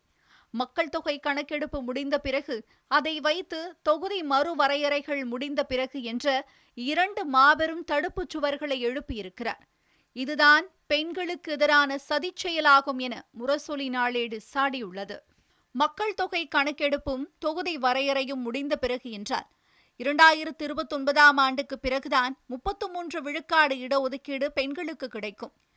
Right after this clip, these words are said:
இரண்டாயிரத்து இருபத்தொன்பதாம் ஆண்டு, அதாவது இன்னும் ஆறு ஆண்டுகள் கழித்து நிறைவேறப் போகும் சட்டத்தை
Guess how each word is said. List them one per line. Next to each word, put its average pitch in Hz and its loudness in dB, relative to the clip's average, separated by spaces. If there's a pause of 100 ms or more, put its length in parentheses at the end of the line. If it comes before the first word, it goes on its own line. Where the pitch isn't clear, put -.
(300)
இரண்டாயிரத்து 320 4
இருபத்தொன்பதாம் 285 4
ஆண்டு, 247 -2 (200)
அதாவது 220 -2 (220)
இன்னும் 277 -4 (160)
ஆறு 349 8
ஆண்டுகள் 285 2
கழித்து 269 -6
நிறைவேறப் 302 -2
போகும் 247 -2
சட்டத்தை 240 -6